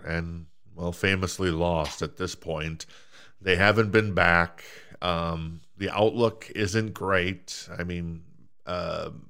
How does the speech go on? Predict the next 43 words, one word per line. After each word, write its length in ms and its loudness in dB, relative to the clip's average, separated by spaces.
uh, 200 -12
what 240 -8
is, 200 -10
what's, 400 -10
uh, 520 -4
Julio 360 4
Jones 560 2
and 260 -2
Matty 240 2
Ryan, 520 2
they're 80 -2
getting 300 0
older, 580 6
but 360 2
with, 440 -2
uh, 560 6
with 200 -2
age 380 0
comes 280 0
experience. 800 0
I 80 -2
mean, 200 -4
sometimes 580 -2
with 100 -6
quarterbacks, 800 4
it's 200 -10
like, 360 -4
uh, 280 0
it 120 -4
is, 360 -2
you 120 -6
know, 100 -2
your 240 2
ass 300 2
does 200 0
become 360 -4
a 40 -2
fine 360 -2
wine 380 -2
as 140 -6
you 60 -6
get 160 -2
older. 540 -4